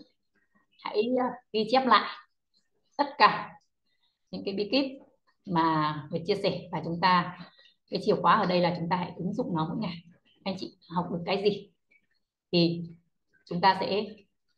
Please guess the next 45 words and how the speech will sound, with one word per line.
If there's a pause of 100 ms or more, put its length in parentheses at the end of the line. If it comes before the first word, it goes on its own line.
(160)
ứng
dụng
luôn (340)
và
ngay
cái
đó. (1800)
Được
không
anh
chị? (880)
Rồi,
ok,
rất
là
tuyệt
vời. (800)
Thì,
à,
ngày
hôm
qua
thì
chúng
ta
đã
đi,
à, (540)
ừm,
đi
qua
những
cái
bí
kíp, (100)
đúng
không
ạ?
Bao
nhiêu
trong
số
các
anh
chị,